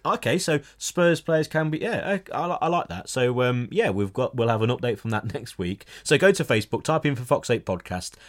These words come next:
Um, I know some people might skip this bit, but it is important because go on there and you'll, you'll see the community of people who listen to the podcast and just get involved, post things, ask questions, whatever you wanna do, send it to us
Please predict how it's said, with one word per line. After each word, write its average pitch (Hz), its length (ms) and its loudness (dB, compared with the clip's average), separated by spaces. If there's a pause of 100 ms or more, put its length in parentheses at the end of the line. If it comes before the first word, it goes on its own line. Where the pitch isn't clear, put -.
(140)
Um, 101 340 0
I 123 60 0
know 135 160 2
some 117 180 0
people 110 280 -2
might 92 260 -4
skip - 300 -8
this 95 160 -10
bit, 98 260 -4
but 107 120 -4 (200)
it 170 100 2
is 190 80 8
important 107 460 0
because 113 200 -4
go 160 200 4
on 127 140 0
there 110 200 0 (180)
and 110 140 0
you'll, 117 160 2
you'll 117 180 0
see 139 180 0
the 117 80 -2
community 117 420 2
of 95 80 -2
people 101 200 -2
who 101 60 0
listen 107 240 -2
to 90 80 -8
the 90 80 -10
podcast - 460 -8
and 101 100 -4
just 101 140 -8
get 107 160 -4
involved, 90 380 -4 (180)
post 113 320 -4
things, 104 320 -2
ask 101 200 -8
questions, 101 480 -4 (160)
whatever 117 320 4
you 104 80 0
wanna 107 180 0
do, 92 260 -2 (160)
send 104 260 0
it 92 120 -6
to 95 140 -4
us 92 140 -4